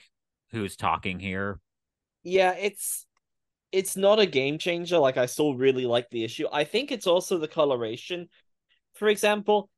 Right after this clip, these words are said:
Speaker 2: at this point in time, I'm pretty sure, at least, isn't Warren still blue?
Speaker 1: He is, but you would never know it in this comic.
Speaker 2: Yeah, because it's just not colored that way.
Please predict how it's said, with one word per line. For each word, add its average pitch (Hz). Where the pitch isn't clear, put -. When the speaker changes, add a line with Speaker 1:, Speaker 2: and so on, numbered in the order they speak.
Speaker 2:
at 208
this 285
point 220
in 180
time, 160
I'm 143
pretty 359
sure, 156
at 135
least, 135
isn't 214
Warren 220
still 190
blue? 147
Speaker 1:
He 139
is, 135
but 127
you 117
would 110
never 110
know 98
it 92
in 92
this 87
comic. 80
Speaker 2:
Yeah, 202
because 196
it's -
just 208
not -
colored 170
that 87
way. 78